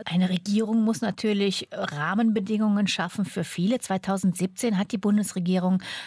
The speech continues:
ja auch das Gesetz noch um das sogenannte Prostituiertenschutzgesetz erweitert und seitdem sollen sich Prostituierte bei ihren Kommunen registrieren und regelmäßig gesundheitlich beraten lassen.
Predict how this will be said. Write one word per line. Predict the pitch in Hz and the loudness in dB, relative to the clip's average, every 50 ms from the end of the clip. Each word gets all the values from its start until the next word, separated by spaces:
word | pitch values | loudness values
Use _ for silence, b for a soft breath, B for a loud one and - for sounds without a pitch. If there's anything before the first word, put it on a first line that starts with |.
| B B | B B
ja | - 156 170 | -2 -2 -2
auch | 180 - | -2 -2
das | - 180 165 - | -2 -2 -2 -2
Gesetz | - 185 170 180 185 196 - - - | -2 -2 0 0 0 0 0 0 0
noch | 196 175 - | 0 0 2
um | 214 196 | 2 2
das | 185 170 - - | 2 2 0 0
sogenannte | 185 185 180 190 180 180 175 175 170 190 | -2 0 0 2 2 2 2 2 0 0
Prostituiertenschutzgesetz | 180 - - 185 175 - - 175 - 180 190 180 170 - 165 - - - 190 185 - - - 240 208 196 202 214 - - | -4 -4 -4 -4 -4 -4 -6 -6 -6 -4 -4 -4 -2 -2 -2 -2 -2 -2 -2 -2 -4 -2 -2 -2 0 0 -2 -2 -4 -6
erweitert | - 226 214 185 190 180 202 233 233 - 247 240 233 - | -6 -6 -4 -2 -2 -2 -2 -2 -2 -2 -4 -4 -4 -2
und | 233 185 170 - | -2 -2 -2 -2
seitdem | 180 185 175 175 - 185 196 202 214 | -2 -4 -4 -4 -2 0 2 2 2
sollen | 202 208 202 196 185 | 2 2 2 2 2
sich | 180 160 - | 0 -2 -6
Prostituierte | - - 190 - - 185 - - 190 196 196 196 - 214 | -4 -4 -4 -2 -4 -6 -6 -6 -6 -4 -4 -4 -2 -2
bei | 185 185 190 | -2 -2 -2
ihren | 190 185 170 175 170 - | 0 0 0 0 0 -2
Kommunen | - - 165 165 175 190 208 208 196 | -2 -2 0 2 2 4 2 2 2
registrieren | - 180 175 165 160 - - - - 170 180 214 240 254 226 208 | 0 -2 -2 -2 -2 -4 -4 -6 -4 -2 0 0 2 0 0 0
und | 190 170 170 - | 0 -4 -4 -2
regelmäßig | 175 196 202 226 208 196 190 190 175 - 202 185 - | -2 -2 0 0 2 2 2 2 2 0 -2 -6 -4
gesundheitlich | - 180 165 175 180 208 208 - 190 170 - 175 - - | -4 -4 -2 0 2 0 2 0 -2 -4 -2 -6 -8 -4
beraten | - 165 147 147 135 139 180 - - 233 208 | -6 -6 -6 -4 -4 -6 -6 -4 -2 0 0
lassen. | 214 214 202 - 220 | 0 0 0 -2 -4